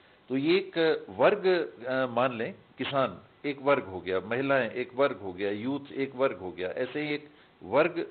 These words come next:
शासकीय, अ, कर्मचारी, अ, उनकी जो बातें थीं वो सामने आती, आती रहीं। तो ये उसका एक हिस्सा मान लें सम्मेलन का। वो सम्मेलन की दिशा में,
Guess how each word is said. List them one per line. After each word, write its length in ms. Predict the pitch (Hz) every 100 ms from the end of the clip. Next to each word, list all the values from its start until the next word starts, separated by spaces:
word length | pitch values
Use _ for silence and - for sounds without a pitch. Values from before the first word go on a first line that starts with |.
| -
शासकीय, 560 | 131 131 - 139 123 - - - -
अ, 100 | 113
कर्मचारी, 600 | 113 131 127 120 113 87 - - _ _ -
अ, 200 | 107 107 -
उनकी 300 | 165 175 202
जो 120 | 180
बातें 420 | 160 123 - 131
थीं 200 | - 113 220 - - _ -
वो 160 | 123 160
सामने 420 | 147 113 104 101
आती, 300 | 87 - 104
आती 320 | - 101 107
रहीं। 260 | 90 87 85
तो 200 | 117 120
ये 240 | 131 147
उसका 540 | - 139 139 - 190
एक 580 | 180 147 147 - 139 123 - - - _ -
हिस्सा 300 | 123 - 135
मान 260 | 117 101
लें 140 | 95 214 - _ _ -
सम्मेलन 440 | 127 135 127 123
का। 200 | 92 87
वो 180 | 87 120
सम्मेलन 460 | 120 123 127 127 135
की 140 | 135
दिशा 320 | 113 117 127
में, 280 | 123 123 120